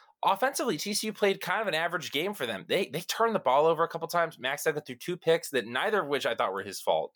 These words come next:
Um, bad bounces, but there was a fumble on top of that. They didn't, you know, they, they got stopped a couple times.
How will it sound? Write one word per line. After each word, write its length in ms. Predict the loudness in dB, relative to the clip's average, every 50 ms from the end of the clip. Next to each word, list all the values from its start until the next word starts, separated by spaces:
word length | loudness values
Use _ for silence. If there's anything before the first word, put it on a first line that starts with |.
| _ _
Um, 360 | 2 4 4 4 2 0 -6 -14 _ _ _ _ _ _ _ _ _ _ _ _ _
bad 320 | -4 -2 -2 -2 -2 -2 -2
bounces, 540 | -2 -4 -4 -4 -8 -6 -6 -6 -6 -8 -12 -16 _ _
but 80 | -2 0
there 80 | 0
was 80 | 2 0
a 60 | -2
fumble 380 | 0 2 2 2 4 4 4 4
on 160 | 4 4 2
top 320 | 0 2 2 2 2 0
of 100 | -2 0
that. 360 | 2 2 4 2 2 0 -2 -6 -12 _ _
They 80 | -4 -2
didn't, 300 | -2 -2 -4 -4 -6 -10 _ -10
you 140 | -6 -2 0
know, 180 | 2 2 0
they, 180 | 0 -2 -4 -4 -2
they 240 | -4 -4 -4 -6 -8 _ _ _ _ _ _ _ _ _ _ _ _ _ -10 -4
got 240 | -2 -2 -2 -2 -4
stopped 400 | -4 -2 0 2 2 0 0 -2
a 60 | -2
couple 220 | -2 -2 -2 -4
times. 420 | -4 -2 0 0 0 -2 -4 -8